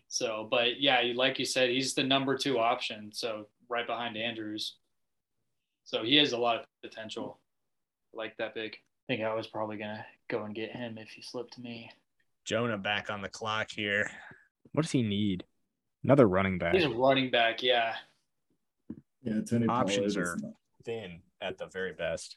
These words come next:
Speaker 2: at running
Speaker 3: Yeah,
Speaker 2: back.
Speaker 3: I honestly really do not like his running back room. I, I hate to say it, I'm a huge Saquon fan, but he's just, he just hasn't proven himself. Well, I think his offensive line hasn't proven. <laughs>
Speaker 1: Yeah.
Speaker 3: I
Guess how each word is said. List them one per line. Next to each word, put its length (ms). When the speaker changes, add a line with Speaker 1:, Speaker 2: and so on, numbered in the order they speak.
Speaker 2:
at 140
running 220
Speaker 3:
Yeah, 280
Speaker 2:
back. 120
Speaker 3:
I 140
honestly 400
really 420
do 140
not 240
like 180
his 140
running 240
back 300
room. 320
I, 320
I 100
hate 240
to 80
say 220
it, 60
I'm 100
a 40
huge 280
Saquon 520
fan, 400
but 300
he's 200
just, 420
he 140
just 200
hasn't 300
proven 300
himself. 640
Well, 240
I 120
think 260
his 140
offensive 480
line 200
hasn't 300
proven. 400
<laughs> 680
Speaker 1:
Yeah. 140
Speaker 3:
I 560